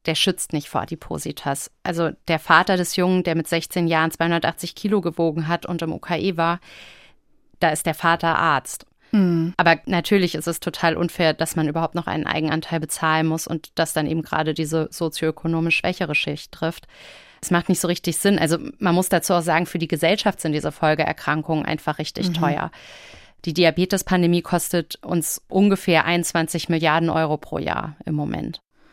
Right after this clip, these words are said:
Speaker 2: Und wieso werden solche Programme einfach nicht stärker unterstützt?
Speaker 1: Vermutlich, weil bei den Kassen nicht langfristig gerechnet wird. Also zumindest erscheint mir das so.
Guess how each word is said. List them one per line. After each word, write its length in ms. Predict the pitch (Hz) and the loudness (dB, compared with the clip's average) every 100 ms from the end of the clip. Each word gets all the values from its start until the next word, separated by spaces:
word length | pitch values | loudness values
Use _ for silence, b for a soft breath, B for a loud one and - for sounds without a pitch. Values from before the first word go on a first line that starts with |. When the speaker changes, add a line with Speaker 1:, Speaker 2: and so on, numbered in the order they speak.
| b b b b b b b - | b b b b b b b 4
Speaker 2:
Und 240 | 220 185 | 4 6
wieso 380 | 240 339 339 262 | 4 6 4 6
werden 260 | 262 254 | 6 6
solche 380 | 240 226 226 - | 6 4 4 0
Programme 520 | - 214 202 208 214 | -4 -4 2 4 4
einfach 260 | - 202 - | 4 0 2
nicht 180 | 196 - | 0 2
stärker 340 | - 190 190 | 0 0 0
unterstützt? 720 | 180 175 - - - - - - _ B B B B | 0 -2 -4 -8 -8 -10 -12 -18 _ B B B B
Speaker 1:
Vermutlich, 540 | - 175 175 190 202 - | -6 0 2 2 0 2
weil 100 | 165 | 4
bei 120 | 160 | 4
den 140 | 165 | 2
Kassen 520 | - 175 - 180 175 - _ | 0 -2 0 0 0 -4 _
nicht 240 | 175 170 - | -4 -2 -2
langfristig 600 | 165 185 202 - 202 - | -2 -2 -4 -4 -6 -6
gerechnet 580 | 190 180 196 202 196 - | -4 -4 -2 -2 -2 -2
wird. 140 | 190 | -2
Also 180 | 151 156 | 0 -2
zumindest 500 | - 175 170 170 - | -2 0 0 0 -2
erscheint 360 | 135 170 156 | -2 0 0
mir 160 | 175 180 | 0 0
das 220 | 190 190 | 0 0
so. 240 | - 196 | 0 -2